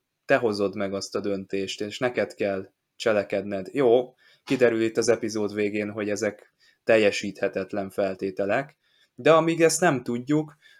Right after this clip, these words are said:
addig szerintem felfogható ez egy olyan üzenetként, hogy más kívülről megítélni mondjuk egy, ö, Janeway kapitányt, aki éppen Tuvixot készül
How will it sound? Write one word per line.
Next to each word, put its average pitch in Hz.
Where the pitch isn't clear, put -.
addig 117
szerintem 123
felfogható 110
ez 107
egy 107
olyan 104
üzenetként, 101
hogy 104
más 120
kívülről 107
megítélni 101
mondjuk 104
egy, 101
ö, 101
Janeway 117
kapitányt, 110
aki 110
éppen 104
Tuvixot 107
készül 101